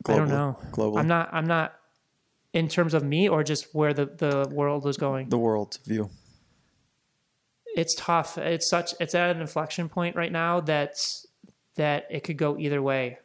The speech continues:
Speaker 1: Uh, again, you look at social media and digital platforms and how they're transforming the way people think,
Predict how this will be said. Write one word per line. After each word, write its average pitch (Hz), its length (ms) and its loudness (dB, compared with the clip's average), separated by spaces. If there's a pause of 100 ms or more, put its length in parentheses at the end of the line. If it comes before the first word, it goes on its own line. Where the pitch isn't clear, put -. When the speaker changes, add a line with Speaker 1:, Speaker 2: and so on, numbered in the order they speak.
(100)
Speaker 1:
Uh, 147 220 -2
again, 151 300 -2
you 147 120 -4
look 151 200 0
at 147 200 0 (300)
social 160 360 0
media 151 360 0
and 139 100 -4
digital 143 240 -2
platforms 156 720 -2
and 131 200 0 (400)
how 151 380 0
they're 143 320 2
transforming 143 600 -4
the 143 80 0
way 139 160 2
people 139 240 -4
think, 147 440 -4